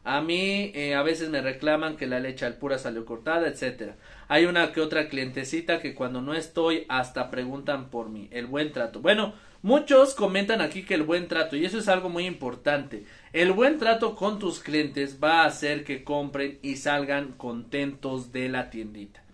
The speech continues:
Dice, "Si un cliente frecuente les dice que el quesillo que le vendieron estaba rancio, cuando lo más seguro es que esa persona lo haya dejado al sol y se haya echado a perder por su culpa, ¿qué hacen? ¿Le regresan su dinero?", que en este caso serían ciento veinticinco pesos,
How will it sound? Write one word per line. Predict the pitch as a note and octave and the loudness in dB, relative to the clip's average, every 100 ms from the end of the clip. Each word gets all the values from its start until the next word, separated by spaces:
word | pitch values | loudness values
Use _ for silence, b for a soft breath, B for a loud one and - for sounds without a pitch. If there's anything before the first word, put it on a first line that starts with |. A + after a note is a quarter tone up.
| B B B B | B B B B
Dice, | - G#3+ G#3+ A3+ G#3 | -4 -2 2 4 4
"Si | G#3 A#3+ | 4 2
un | C#4+ | 2
cliente | C#4 C4 C4+ | 0 4 4
frecuente | A3+ F#3 G3+ G#3+ G3+ G3 | 4 2 2 2 2 2
les | F3+ D3+ | 4 2
dice | E3 F3+ D#3 | 0 -2 -2
que | - | -2
el | C#3 | -4
quesillo | C#3 C3+ D#3 E3+ | -4 -4 -2 -2
que | E3+ | 0
le | C#3 | -2
vendieron | C3 C3+ D3 D3+ | -2 -2 -2 -4
estaba | B2+ D3 D3 C#3+ | -2 2 4 4
rancio, | C#3+ C#3+ - C#3 C#3 | 2 0 -2 -6 -4
cuando | - C3 C3+ | -4 -4 -2
lo | C3+ | -4
más | C#3 F3+ G3+ | 0 2 2
seguro | G3 F3+ C#3 C3 B B - | 0 0 0 -2 B B -6
es | C3+ C#3 | -4 -2
que | D#3+ | -2
esa | D#3 F3 | 0 -2
persona | D#3+ C#3 D#3 D3 A#2+ B2+ - - | -2 -2 -2 -2 -4 -8 -14 -10
lo | C3+ C#3 C#3 | -2 4 6
haya | C#3+ D3+ E3 | 6 6 2
dejado | C3+ C#3 C3+ | 0 0 2
al | C#3 B2+ | 2 2
sol | C#3 C3 B2+ | -2 -2 -4
y | A#2+ | -10
se | A#2 B2 | -6 -4
haya | B2+ | -4
echado | C#3+ C#3+ C3+ | -4 -4 -2
a | C#3 | -2
perder | C#3 B2+ C3 | 0 0 0
por | C3+ | -4
su | D3 D3+ | -6 -6
culpa, | D3 C3+ C3 | -4 -4 -4
¿qué | - C#3+ | 0 2
hacen? | D#3 C3 G2 B B B B | 2 -2 -12 B B B B
¿Le | C3+ C#3 | 2 2
regresan | D3+ F3+ G#3 A#3+ | 4 2 2 0
su | - D#3+ | 0 -4
dinero?", | C#3 C#3+ C#3+ D#3 G3 | -2 2 2 2 -2
que | C#3 B2+ | -2 -2
en | C3 | -2
este | C3+ E3+ | -4 -4
caso | E3 D3 | -2 -2
serían | - C3+ C#3+ C#3+ | -4 -2 -2 -4
ciento | D3+ E3+ G3 | -4 -4 -2
veinticinco | F#3+ C#3 - D3+ E3+ D#3+ | -4 -4 -8 -6 -6 -4
pesos, | C3 D3+ E3+ | -4 -6 -8